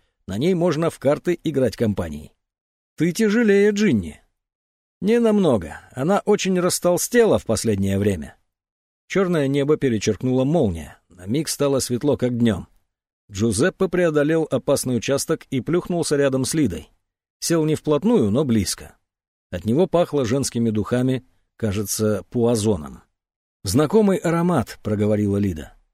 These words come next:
Ей показалось, что её язык распух и еле шевелится. "Ты зачем сюда забралась?" — спросил Джузеппе. "Чтобы встретить рассвет и умереть", — честно ответила она.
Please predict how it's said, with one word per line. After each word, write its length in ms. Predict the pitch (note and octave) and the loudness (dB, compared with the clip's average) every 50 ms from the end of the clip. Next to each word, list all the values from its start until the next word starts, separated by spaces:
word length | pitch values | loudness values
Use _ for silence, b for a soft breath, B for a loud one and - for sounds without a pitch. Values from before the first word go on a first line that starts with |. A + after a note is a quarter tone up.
| _ _ | _ _
Ей 200 | - G2+ C#3 F#3 | -4 -2 0 0
показалось, 680 | G3 F#3+ E3 E3+ E3+ C#3+ C#3+ F3+ E3+ E3+ D#3+ - - - - | 0 0 0 0 0 0 2 0 2 2 0 -2 -4 -10 -10
что 220 | - - - B2+ | -12 -8 -4 -2
её 260 | B2+ C3 C3 C3+ C#3+ | 0 0 2 2 2
язык 460 | C#3 C3 C3 C3 A2+ A2+ D#3 E3+ - C3+ | 2 2 2 0 0 0 -2 -2 -2 0
распух 540 | A#2+ A#2 G2+ - - - E3 F3 C#3 - - | 0 0 0 -2 -2 -2 -2 -2 -2 -4 -4
и 60 | - | -2
еле 340 | A#2+ A#2+ B2 C#3+ D3 C#3 C#3 | 0 0 2 2 2 0 0
шевелится. 760 | C3 - C#3 C3+ C3 C3+ C3+ D3 C3+ - - - - - - _ _ _ _ _ _ _ _ _ _ _ _ _ _ _ _ | 0 0 -2 -2 0 0 2 2 0 0 -2 -4 -6 -8 -20 _ _ _ _ _ _ _ _ _ _ _ _ _ _ _ _
"Ты 280 | - G#3 A#3 A3+ A3 - - | 0 2 2 2 0 0 -4
зачем 380 | C3 D3+ G3+ G3 - A#3 A3+ | -2 -2 -2 -2 0 -2 0
сюда 280 | F#3+ - G#3 G3 G3+ F#3 | 0 0 0 0 0 0
забралась?" — 460 | E3 F#3 F3+ F3+ F#3 E3+ A#2+ - - - | 0 0 0 2 2 2 0 0 -2 -6
спросил 440 | - - F2+ F#2+ F#2+ - G2+ F#2+ | -6 -6 -6 -8 -6 -6 -6 -6
Джузеппе. 520 | F#2 G2+ A2 G2 F2+ F2 - - - - - _ _ _ _ _ _ _ _ _ _ _ _ _ _ _ _ | -4 -2 -2 -2 -2 -6 -8 -12 -16 -20 -20 _ _ _ _ _ _ _ _ _ _ _ _ _ _ _ _
"Чтобы 320 | - - - F#3 G3+ G#3 F#3 | -14 -6 -4 -2 0 0 -2
встретить 460 | - - - F#3+ G3+ G3 G3 E3+ E3 | -2 -2 -2 -2 0 0 -2 -4 -2
рассвет 520 | D3 C#3 A#2+ - - A#2 C3 D#3+ - - - | 0 0 0 0 0 0 0 -2 -2 -4 -2
и 80 | - B2 | 0 2
умереть", — 640 | B2 A#2+ A2+ A#2 A2+ A2 A2+ A#2 G#2+ - - - _ _ | 2 4 4 4 4 4 2 0 0 -4 -12 -16 _ _
честно 340 | - - A2+ A2 - A2 G#2+ | -8 -6 -6 -4 -2 -2 -4
ответила 460 | G2 F2+ G#2 G2+ - G#2 F#2+ F#2+ F#2+ | -2 -2 -2 -2 -2 -2 -2 -2 -2
она. 320 | F#2 F2+ F#2 F#2+ E2 D2+ | -2 -2 -2 -4 -6 -8